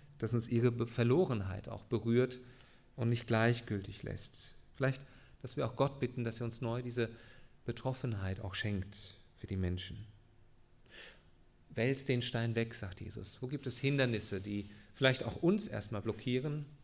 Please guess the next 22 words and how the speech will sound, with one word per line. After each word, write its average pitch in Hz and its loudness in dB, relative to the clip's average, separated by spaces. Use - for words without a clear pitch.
oder 120 -2
eben 120 0
andere 131 -2
blockieren, 110 -4
den 104 -6
Weg 113 -2
der 104 -4
Nachfolge 107 -4
zu 104 -4
gehen, 101 -2
dass 95 -6
wir 101 0
einfach 135 0
auch 117 -2
Dinge 127 -2
ausräumen 101 -2
oder 104 -4
helfen, 110 0
dass 95 -8
sie - -4
ausgeräumt 98 -2
werden. 98 -4